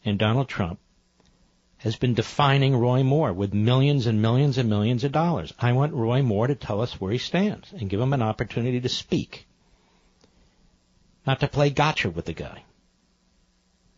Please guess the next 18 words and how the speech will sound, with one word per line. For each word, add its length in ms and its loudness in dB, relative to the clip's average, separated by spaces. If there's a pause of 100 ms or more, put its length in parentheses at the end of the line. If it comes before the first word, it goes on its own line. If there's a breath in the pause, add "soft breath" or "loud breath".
(1400)
This 260 -2
will 80 -4
probably 520 -2
be 180 0
his 120 0
only 300 2
opportunity 680 0
to 120 0
have 280 -2
a 320 -2 (560 soft breath)
nationally 540 0
syndicated 640 0
host 500 -4 (520 soft breath)
with 100 -4
a 80 0
show 320 0
that 160 -2
covers 400 -2